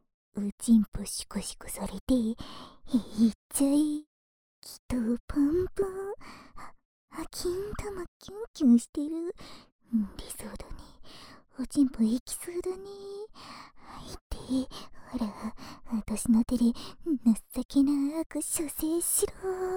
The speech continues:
ザコチンポ。う、すっご。あんなとこまでザーメン飛んだよ。それに、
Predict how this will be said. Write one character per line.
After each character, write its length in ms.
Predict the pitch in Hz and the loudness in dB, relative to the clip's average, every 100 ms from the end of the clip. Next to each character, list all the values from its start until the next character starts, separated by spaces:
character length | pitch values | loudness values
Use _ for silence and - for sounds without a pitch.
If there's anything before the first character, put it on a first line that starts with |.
| - - - - - - | -6 -12 -16 -18 -16 -10
ザ 140 | - - - | -10 -10 -6
コ 180 | - 269 - | 0 0 4
チ 260 | - - | 2 4
ン 60 | 302 - _ | 2 0 _
ポ。 80 | - - - - - - - - 311 302 311 302 311 311 311 311 - 320 - - - - - - _ _ _ _ _ _ _ _ _ _ _ - | 10 10 2 -6 -4 -4 -4 -2 0 2 0 0 -2 -2 -4 -4 -4 -4 -6 -8 -10 -12 -14 -16 _ _ _ _ _ _ _ _ _ _ _ 2
う、 20 | 294 226 226 240 - - - - - | 2 2 -4 -6 -12 -20 -20 -16 -12
す 360 | 403 - - 480 | -8 -8 -6 -4
っ 20 | 453 415 - _ - 480 466 480 480 466 480 508 _ _ _ _ - - - _ _ _ _ _ _ 214 | -2 -2 -4 _ -12 -8 -6 -6 -8 -10 -12 -14 _ _ _ _ -20 -20 -20 _ _ _ _ _ _ -18
ご。 60 | |
あ 40 | 196 208 | -12 -6
ん 240 | 247 285 | -4 -2
な 120 | 294 | -2
と 140 | 294 285 | -6 -6
こ 120 | 294 | -4
ま 140 | 240 | -4
で 100 | 208 - | -6 -12
ザ 100 | 220 | -14
ー 160 | 294 | -8
メ 140 | 311 214 | -6 -6
ン 60 | 190 | -8
飛 160 | 226 233 | -8 -6
ん 60 | |
だ 60 | 320 | -6
よ。 60 | 392 427 427 427 427 453 539 _ _ _ - - - - _ - 202 - | -10 -10 -8 -10 -10 -12 -14 _ _ _ -20 -20 -20 -20 _ -12 -10 -6
そ 140 | 220 | -6
れ 140 | 226 240 | -2 0
に、 260 | 269 254 | 0 -2